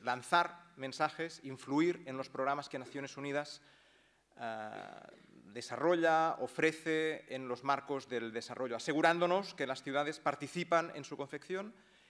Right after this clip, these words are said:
y, por supuesto, participan en su implementación. Dentro de esta, eh, asociación, Ciudades y Gobiernos Locales Unidos, que, por cierto, tiene un acrónimo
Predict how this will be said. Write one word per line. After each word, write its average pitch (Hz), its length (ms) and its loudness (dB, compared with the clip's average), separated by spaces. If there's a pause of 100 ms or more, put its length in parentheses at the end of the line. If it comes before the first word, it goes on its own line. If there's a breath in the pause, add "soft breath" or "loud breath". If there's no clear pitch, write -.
(120 soft breath)
y, 123 60 -8
por 143 140 -2
supuesto, 160 400 0
participan 160 720 0 (320 loud breath)
en 123 140 -6
su 147 480 -2
implementación. 98 640 -10 (840)
Dentro 170 360 2
de 160 80 2
esta, 131 840 0
eh, 101 460 -10
asociación, 180 800 -2
Ciudades 139 460 -2
y - 20 -6
Gobiernos 127 340 -4
Locales 123 320 -4
Unidos, 160 260 -6
que, - 80 -12
por - 120 -8
cierto, 143 240 -4
tiene 139 220 0
un 131 120 2
acrónimo 123 540 0